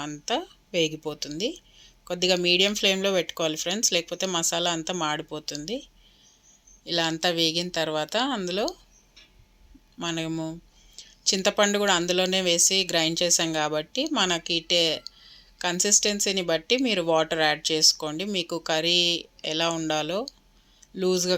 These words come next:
కావాలా, థిక్‌గా కావాలా చూసుకొని వాటర్ యాడ్ చేసుకోవాలి. కొద్దిగా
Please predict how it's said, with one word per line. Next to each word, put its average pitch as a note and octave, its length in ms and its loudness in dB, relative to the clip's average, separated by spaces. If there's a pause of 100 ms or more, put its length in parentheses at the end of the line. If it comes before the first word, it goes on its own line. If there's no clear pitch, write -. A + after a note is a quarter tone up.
కావాలా, D#3 360 2 (100)
థిక్‌గా E3 380 0 (100)
కావాలా D3 380 -2 (1000)
చూసుకొని F3 540 -2 (240)
వాటర్ E3 320 2
యాడ్ D3 220 -4
చేసుకోవాలి. D3+ 560 0 (760)
కొద్దిగా E3+ 280 0